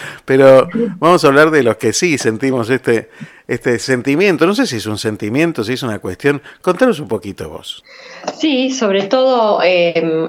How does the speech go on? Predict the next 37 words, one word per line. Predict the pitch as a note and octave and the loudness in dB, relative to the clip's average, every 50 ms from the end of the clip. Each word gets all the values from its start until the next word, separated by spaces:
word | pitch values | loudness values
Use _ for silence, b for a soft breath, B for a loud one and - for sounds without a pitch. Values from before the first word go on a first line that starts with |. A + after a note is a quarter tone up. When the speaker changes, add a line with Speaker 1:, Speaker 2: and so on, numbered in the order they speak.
| - - | -4 -2
Speaker 2:
la | F#3 F#3 F#3+ G3 G3 | -2 0 0 -2 -2
culpa, | - B3 B3+ B3+ A#3+ A#3 A3+ - B3 A#3 A#3+ C4 C4+ C4 | -2 0 0 0 -2 -4 -2 -2 0 0 0 0 0 -2
¿no? | A#3+ G#3+ G#3 A3 A#3 B3 C4 C4 - | -2 -2 0 0 0 0 0 0 0
Em, | - F3 F3 E3+ D#3+ D#3 D#3 D3+ D3+ D#3 | 0 0 0 0 0 0 -2 -2 -4 -6
especialmente | D#3+ - - E3+ E3+ - G3 G3 G#3 G#3+ G#3+ A3 G#3+ | -8 -4 -6 -4 -4 -2 -2 -2 -2 -2 -4 -4 -4
cuando | D3+ D3+ D#3 E3+ F#3 | -4 -2 -2 -2 -2
uno | F#3+ F#3+ | -2 -4
está | F#3+ G3 F#3+ F#3 F3 E3 E3 E3 | -2 -2 -2 0 0 0 -2 -4
fuera | - - E3+ E3 | -2 0 0 2
de | D#3 D3 D3 - | 2 0 -2 -4
su | - - - | -6 -4 -2
hogar, | E3+ F3+ G3+ G3+ F#3+ F#3 F#3 F#3 F3+ | 0 0 0 0 0 0 -2 -2 -2
cuando | D#3+ D3 - - | -2 -2 -2 -4
está | - - - - | -6 -4 -2 -2
lejos, | D#3 F#3 G#3 G#3 G3+ G3+ - - - F3 F3 F3+ F3+ F3+ F3+ - | 0 2 0 0 0 -2 -2 -2 0 0 2 2 0 0 -2 -2
¿no? | E3+ E3 F3 F#3 G3 G3+ F3+ | 0 0 0 0 0 0 0
Es | E3+ F3+ - - | -2 -2 -2 -4
un | G3 F#3+ | -4 -4
sentimiento | F#3+ G3 E3+ D#3+ - D#3+ D#3+ E3+ F3+ F#3 F#3+ F#3 G3+ F#3 - | -2 -4 -4 -4 -2 -2 0 0 0 -2 0 -2 -2 -2 0
que | E3+ F3 | -2 -2
a | E3+ | -2
pesar | E3+ E3+ F3 A3 G#3 | -2 -2 -2 0 0
de | G3+ G3 | 0 0
que | F#3+ | 0
uno | F#3+ G3 G3 G3 - | -2 -2 -2 -2 0
puede | G3 G3 F#3 | 0 0 0
estar | F3+ F#3 - G3 F#3+ G3 | 0 -2 -2 -2 -2 0
bien, | G3+ A#3+ C4+ C#4 C4+ B3+ B3 B3 A#3+ A#3+ B3 B3 B B B B B B B B _ | 0 0 0 0 2 0 0 0 -2 -2 -6 -8 B B B B B B B B _
puede | - E3 D#3 D#3+ | -2 -2 -2 -2
estar | D#3 - E3+ E3+ | 0 -2 0 0
entusiasmado, | D#3+ D#3+ - - - D3+ D3 D3+ F3 F#3 G#3 G#3+ G#3 G3+ G3 F3+ F3+ F3 F3 E3+ E3+ E3+ F3 B B B B - | 0 -2 -4 -8 -12 -10 -10 -6 -4 -2 0 0 0 0 0 2 2 2 2 2 0 -2 -4 B B B B -6
viviendo, | - D3+ D3 D#3+ E3+ E3+ E3+ E3 E3+ E3 D#3+ - - - - _ - | -4 -2 0 0 0 0 0 0 2 2 2 0 -2 -6 -12 _ -8
viviendo | D#3+ E3 D#3+ E3+ F3 F3+ F3 | -4 -2 0 0 0 0 -2
cosas | F3 E3+ E3 D#3 D#3 | -2 -4 -4 -4 -2
nuevas, | E3+ G3 G3+ G3+ F#3+ F3+ F#3 | -2 0 0 0 0 0 0
cosas | F3+ F3+ F3 E3+ D#3+ | -2 -2 -2 -2 -4
diferentes, | D#3 D3+ - F3 D#3+ F3+ G#3+ A3+ A3 A3 A3 A3 G#3+ G#3+ A3 A3 A3 | -4 -4 -2 0 0 2 2 2 0 0 0 0 0 0 0 -2 -6